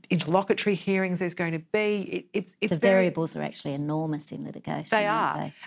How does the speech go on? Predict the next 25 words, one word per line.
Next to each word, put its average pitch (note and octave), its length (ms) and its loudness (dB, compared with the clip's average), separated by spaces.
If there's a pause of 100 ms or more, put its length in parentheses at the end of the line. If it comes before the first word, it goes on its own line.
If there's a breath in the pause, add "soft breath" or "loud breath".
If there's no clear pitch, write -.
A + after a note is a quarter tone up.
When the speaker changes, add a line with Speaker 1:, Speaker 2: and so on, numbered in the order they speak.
Speaker 1:
And G3 160 4
that's G#3+ 200 4
why G#3 140 2
it's - 160 -6
really F3+ 300 2
important E3+ 380 -4
to - 80 -8
stay D#3+ 440 0
on D#3+ 160 -2
top G3 340 2
of F#3 100 2
it. D#3 240 -2 (280 loud breath)
And E3+ 280 2 (440)
as E3 120 -2
I F3 40 2
mentioned E3+ 360 0
with D#3+ 100 -2
the - 80 -4
bullet G3+ 240 2
points, E3+ 340 -2
turn A3 380 0
your A#3 100 -2
mind E3+ 320 2
to E3 160 -2
it - 160 -2